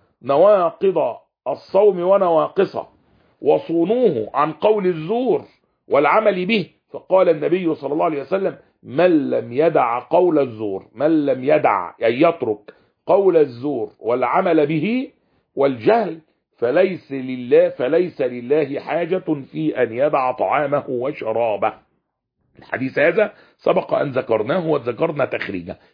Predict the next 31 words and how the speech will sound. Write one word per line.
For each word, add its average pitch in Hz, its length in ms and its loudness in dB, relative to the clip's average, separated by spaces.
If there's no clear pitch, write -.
من 151 240 2
لم 151 160 0
يدع، 117 400 0
أي 120 320 -2
من 135 180 -2
لم 135 160 -2
يترك، 127 320 -4
قول 220 280 2
الزور، 151 560 -2
القول 156 440 0
الزور، 143 400 2
الكذب 131 500 -2
والعياذ 120 420 0
بالله، 147 280 0
أن 139 80 -2
ي-، 113 480 -6
تعرفون 117 380 -6
شهادة 143 440 0
الزور. 135 380 -2
من 165 140 2
لم 185 260 0
يدع 143 360 0
قول 180 280 4
الزور 147 460 0
والعمل 165 600 2
به، 156 300 -4
أي 139 120 0
بالزور، 131 520 -2
والجهل 131 580 0
على 120 220 -4
الناس، 139 640 0